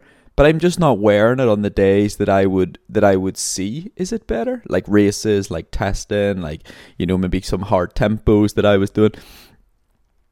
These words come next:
And so that's, that's a, an important side note. Um, but look, things aren't in a, in a bad place.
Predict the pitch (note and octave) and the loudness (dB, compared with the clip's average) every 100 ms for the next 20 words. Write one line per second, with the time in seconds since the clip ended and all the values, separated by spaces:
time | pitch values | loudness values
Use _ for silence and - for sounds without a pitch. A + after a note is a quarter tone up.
0 | _ _ - - - C3+ D3+ C#3+ D#3+ - | _ _ -20 -6 0 4 6 6 4 2
1 | - C#3 E3 C3+ G#2+ F2+ - C3+ D#3+ F3+ | -2 0 2 4 4 2 -2 -2 -2 2
2 | A3+ G3+ C3 - F#2 F#2+ G2 A2 G#2+ - | 2 2 0 -2 0 2 0 -2 -6 -12
3 | _ - G#2 G2+ G2 G2 G2 G2+ - - | _ -6 -4 -2 -2 -4 -4 -6 -10 -20
4 | _ _ - G#3 B3 B3 - - - - | _ _ 0 4 6 4 0 -20 -20 -20
5 | - - _ _ _ - D#4+ E4 C#4+ A3+ | -20 -20 _ _ _ -10 -8 -2 0 2
6 | G3 E3+ C3 - - - - - - - | 0 0 -2 -4 -6 -4 -2 -4 -8 -4
7 | C#3+ - C3+ B2 B2+ - - - - - | -4 0 2 2 0 -4 -12 -12 -14 -18
8 | - | -20